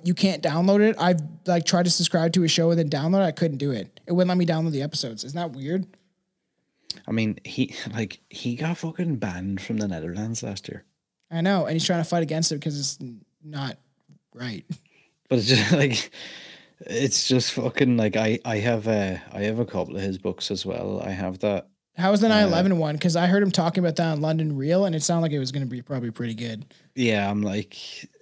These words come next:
Speaker 2: <laughs> again, like, the
Speaker 1: Yeah, it's
Speaker 2: nine eleven one
Speaker 1: huge.
Speaker 2: is, like, fucking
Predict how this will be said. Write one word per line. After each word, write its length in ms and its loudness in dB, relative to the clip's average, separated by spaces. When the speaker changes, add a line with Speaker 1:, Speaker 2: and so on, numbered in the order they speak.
Speaker 2:
<laughs> 800 -10
again, 400 -2
like, 320 -4
the 100 -6
Speaker 1:
Yeah, 100 -2
it's 60 0
Speaker 2:
nine 60 0
eleven 300 -2
one 120 -2
Speaker 1:
huge. 80 -2
Speaker 2:
is, 100 -6
like, 200 -4
fucking 680 -6